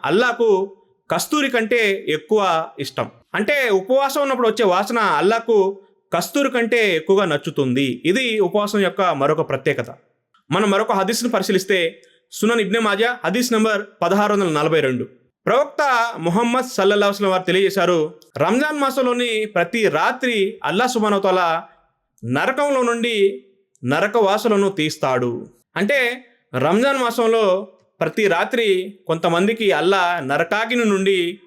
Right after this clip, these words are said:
విముక్తి కలిగిస్తాడు. ఇది రంజాన్ మాసంలో ఉపవాసాల యొక్క ప్రాముఖ్యత. మనం మరొక హదీస్ను పరిశీలిస్తే సహీ అల్ బుఖారీ, హదీస్ నంబర్ రెండు వేల ఎనిమిది వందల నలభై.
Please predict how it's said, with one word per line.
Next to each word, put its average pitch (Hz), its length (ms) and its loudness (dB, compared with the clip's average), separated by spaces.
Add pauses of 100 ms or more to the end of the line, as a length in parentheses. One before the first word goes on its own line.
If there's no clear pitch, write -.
(120)
విముక్తి 185 440 0
కలిగిస్తాడు. 127 720 -2 (120)
ఇది 202 440 -2
రంజాన్ 185 360 0
మాసంలో 165 460 0
ఉపవాసాల 143 500 -2
యొక్క 123 140 -2
ప్రాముఖ్యత. 120 420 -4 (220)
మనం 214 220 0
మరొక 220 260 0
హదీస్ను 214 380 -2
పరిశీలిస్తే 180 800 -2 (220)
సహీ 185 320 0
అల్ 226 100 0
బుఖారీ, 175 440 -2
హదీస్ 214 280 -2
నంబర్ 190 320 2 (460)
రెండు 165 260 2
వేల 214 500 0 (140)
ఎనిమిది 175 260 2
వందల 175 160 0
నలభై. 131 380 0